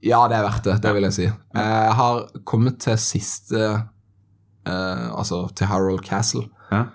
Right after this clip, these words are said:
Speaker 1: og jeg har kost meg veldig. Og, altså, det er faen meg vanskelig i starten.
Speaker 2: Ja,
Speaker 1: Det er
Speaker 2: det
Speaker 1: et
Speaker 2: merker jeg også.
Speaker 1: dritvanskelig spill.
Speaker 2: Det merker jeg også.
Speaker 1: Men det er litt sånn som Breath of the Wild, at, eh, når du har kommet såpass, altså, når du har kommet, eh, deg en, eh, kommet deg litt inn i spillet, så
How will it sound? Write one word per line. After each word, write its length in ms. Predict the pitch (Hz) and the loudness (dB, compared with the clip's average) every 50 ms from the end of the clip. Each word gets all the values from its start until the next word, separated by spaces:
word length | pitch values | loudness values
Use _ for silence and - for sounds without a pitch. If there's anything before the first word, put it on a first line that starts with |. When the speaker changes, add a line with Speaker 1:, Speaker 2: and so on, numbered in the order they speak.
| _ _ _ _ _ | _ _ _ _ _
Speaker 1:
og 120 | - - - | -10 -8 -6
jeg 40 | - | -6
har 80 | - | -6
kost 300 | - - - - - - | -4 -6 -6 -6 -6 -6
meg 160 | - - - | -6 -6 -6
veldig. 400 | - - - - 73 69 - - - | -4 -4 -4 -4 -4 -4 -4 -4 -4
Og, 500 | - 113 113 117 117 117 117 113 113 - - | -2 2 4 4 4 4 4 2 0 0 -2
altså, 380 | 123 113 107 117 113 107 104 104 - - _ _ _ _ _ _ _ - - - | -2 0 2 2 2 2 0 -2 -6 -16 _ _ _ _ _ _ _ -20 -12 -10
det 120 | - - | -8 -8
er 40 | - | -6
faen 240 | - - 226 262 277 | 0 2 4 6 6
meg 120 | 202 113 | 6 4
vanskelig 540 | 98 95 98 107 104 98 - - - 196 175 | 2 0 2 2 2 2 2 0 0 2 2
i 80 | 131 104 | 4 4
starten. 560 | 131 147 - - - - 110 98 101 98 - - _ _ _ _ _ _ _ - | 4 2 2 2 -2 -2 0 0 0 -2 -4 -12 _ _ _ _ _ _ _ -2
Speaker 2:
Ja, 120 | 107 113 120 - | 0 0 0 0
Speaker 1:
Det 100 | - 101 | 2 2
er 40 | 151 | 4
Speaker 2:
det 100 | 120 117 | 4 6
Speaker 1:
et 60 | 117 | 6
Speaker 2:
merker 220 | 117 113 113 107 139 | 6 6 6 6 6
jeg 200 | 110 107 98 92 | 6 6 6 6
også. 120 | - - 135 135 139 - | 6 4 4 2 0 0
Speaker 1:
dritvanskelig 420 | - 175 208 320 320 - - 156 123 | 2 2 2 2 2 2 2 0 2
spill. 260 | 113 175 226 208 131 | 4 4 4 6 6
Speaker 2:
Det 120 | 101 92 90 | 4 4 2
merker 300 | 87 87 85 - - 87 | 2 0 -2 -2 -2 0
jeg 140 | 80 76 73 | 0 0 0
også. 80 | 73 73 - _ - | -4 -6 -10 _ -2
Speaker 1:
Men 140 | 147 147 160 | 2 4 4
det 80 | 170 185 | 6 6
er 80 | 208 | 4
litt 140 | 208 196 196 | 4 4 2
sånn 120 | 202 196 180 | 4 2 2
som 100 | 180 160 | 4 4
Breath 220 | 156 160 156 - | 2 2 2 2
of 100 | 165 151 | -2 0
the 80 | 160 143 | 2 2
Wild, 300 | 135 147 170 160 139 123 | 4 4 4 4 4 4
at, 180 | 117 113 113 | 2 0 0
eh, 260 | 120 117 120 120 120 117 | 0 0 2 2 2 2
når 160 | 117 120 117 | 2 2 2
du 80 | 117 117 | 2 2
har 180 | 117 113 113 - - - - | 2 0 -2 -6 -14 -12 -4
kommet 320 | - 127 113 110 120 123 - | 0 2 2 2 2 0 -2
såpass, 640 | - - - 113 110 - 113 110 110 - - - 95 | -4 -4 -4 -4 -2 0 -2 -2 0 -2 -4 -4 -2
altså, 240 | 98 110 107 107 110 | 0 0 0 2 2
når 120 | 110 110 107 | 2 2 2
du 60 | 104 | 0
har 80 | 104 - | 2 2
kommet, 520 | 110 101 107 117 117 110 - - - - | 2 2 2 2 0 -2 -4 -10 -4 0
eh, 200 | 120 120 113 113 | 2 2 2 2
deg 300 | 123 127 131 123 110 104 | 2 2 2 2 2 2
en, 240 | 101 101 98 98 95 | 2 2 2 2 2
eh, 1040 | 90 90 90 90 90 90 92 95 107 113 110 - - - - 110 - 107 107 107 - | 2 0 -2 -2 -2 -2 -2 0 0 0 -2 -2 -4 -6 -6 -4 -4 -4 -4 -4 -2
kommet 220 | - 104 107 113 | -2 0 0 2
deg 100 | 113 110 | 2 2
litt 220 | 101 101 107 107 - | 2 2 2 0 0
inn 180 | 101 117 120 120 | 0 2 4 4
i 40 | |
spillet, 440 | 113 110 117 117 120 117 101 90 110 110 | 2 2 2 2 4 4 4 4 2 0
så 520 | 110 - - - 98 95 98 101 101 98 | 0 0 -2 0 2 2 4 4 4 4